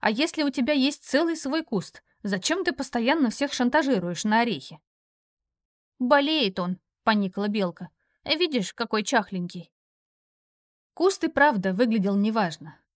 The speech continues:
Наверное, поэтому Яра не смогла остаться к проблемам маленькой рыжей хитрюги равнодушной.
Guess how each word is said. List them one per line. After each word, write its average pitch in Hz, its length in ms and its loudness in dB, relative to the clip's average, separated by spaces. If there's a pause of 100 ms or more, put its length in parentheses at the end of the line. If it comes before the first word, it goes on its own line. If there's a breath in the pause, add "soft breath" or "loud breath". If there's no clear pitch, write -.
Наверное, 226 460 2
поэтому 233 500 2
Яра 208 320 2
не 202 120 0
смогла 214 400 0
остаться 208 460 -2
к - 100 -16
проблемам 208 480 2
маленькой 190 500 0
рыжей 196 220 -2
хитрюги 214 460 -2
равнодушной. 196 800 -4